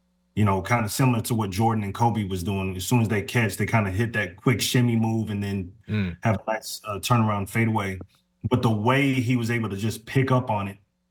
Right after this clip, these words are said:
Speaker 1: and, and again, his fluidity and how he's able to, to move with such a, a, a essence. You know what I mean? It's, it's really like poetry in motion to see a dude that big, <laughs> you know what I mean? Big old feet and big hands.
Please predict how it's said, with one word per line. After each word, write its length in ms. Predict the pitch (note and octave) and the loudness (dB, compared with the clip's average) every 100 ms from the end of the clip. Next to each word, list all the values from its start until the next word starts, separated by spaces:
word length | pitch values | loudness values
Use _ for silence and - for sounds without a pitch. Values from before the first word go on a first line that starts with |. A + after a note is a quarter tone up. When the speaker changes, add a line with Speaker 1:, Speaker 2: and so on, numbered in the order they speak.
| - | -2
Speaker 1:
and, 240 | A2 G#2 | 0 0
and 400 | G2 G#2+ G2+ G2 - _ _ | 0 -2 -2 -8 -14 _ _
again, 500 | G#2+ A2+ B2+ G2+ F2+ G2 | 0 2 2 -2 -6 0
his 200 | B2+ B2 | 0 2
fluidity 800 | - A#2 A#2 C3+ A2 F#2+ - _ | 0 0 2 0 0 -4 -12 _
and 140 | G#2 G2+ | -10 -6
how 340 | A2 B2+ C3 | 0 2 2
he's 220 | A#2+ A2 | 0 0
able 260 | A#2+ A2 G2+ | -2 -4 -6
to, 240 | - G2+ | -4 -6
to 140 | G2 A2 | -2 0
move 680 | G#2 A2+ C3 B2 A2+ F#2+ - _ - - _ _ _ | 2 2 2 2 -2 -6 -12 _ -20 -20 _ _ _
with 160 | G#2 G2 | -6 -4
such 380 | - C3 - | 0 0 2
a, 80 | A#2+ G2+ G2 A2 | 0 0 -2 -2
a, 440 | G#2 G2+ F#2+ F2+ - | 0 -2 -4 -8 -4
a 140 | G#2 - | -4 2
essence. 640 | B2+ B2 A2 - - - _ _ _ _ | 2 2 -2 -6 -12 -14 _ _ _ _
You 140 | A2+ B2 | 2 4
know 60 | |
what 60 | A2 | 4
I 40 | |
mean? 180 | A#2 A2 | 2 0
It's, 160 | A#2 B2+ | -2 0
it's 200 | A2+ A#2 | -2 0
really 300 | A#2 D#3+ D#3 | 2 4 4
like 260 | C3+ A#2+ - | 2 0 0
poetry 400 | C#3 B2+ B2+ A2 | 2 2 -2 0
in 80 | |
motion 320 | A2 B2 B2 G#2+ | 2 2 0 -4
to 60 | |
see 200 | - C#3 | 0 0
a 40 | G#2 | 2
dude 340 | F#2+ B2 A#2 | 0 0 0
that 240 | A2+ G2+ | -4 -4
big, 300 | G#2+ A#2+ B2 A2+ | -2 0 0 -2
<laughs> 60 | - | 0
you 160 | C3+ | 2
know 80 | F3 | 2
what 60 | C#3 | 2
I 20 | |
mean? 340 | C#3 C3+ A#2 A2 | 2 0 -2 0
Big 160 | B2+ | 2
old 240 | C3 A#2 - | 2 0 -2
feet 280 | C3+ C3+ | -2 0
and 200 | A#2+ G#2+ | -2 -2
big 180 | A#2 C3 | 0 0
hands. 500 | A#2 C3 C3 B2+ A#2+ | 0 0 0 0 -2